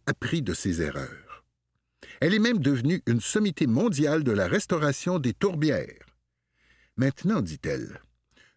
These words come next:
deux ou trois ans après une intervention, une tourbière va recommencer à filtrer l'eau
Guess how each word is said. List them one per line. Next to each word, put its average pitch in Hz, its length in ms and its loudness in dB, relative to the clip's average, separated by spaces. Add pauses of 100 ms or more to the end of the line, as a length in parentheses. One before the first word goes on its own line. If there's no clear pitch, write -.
(120)
deux 104 320 -2
ou 85 80 -4
trois 113 360 0
ans 113 140 0
après 92 320 -2
une 73 180 -4
intervention, 98 760 -2 (300)
une 127 220 2 (140)
tourbière 143 800 0 (260)
va 98 220 0
recommencer 147 840 -2
à - 100 -6
filtrer 165 520 -2
l'eau 143 220 0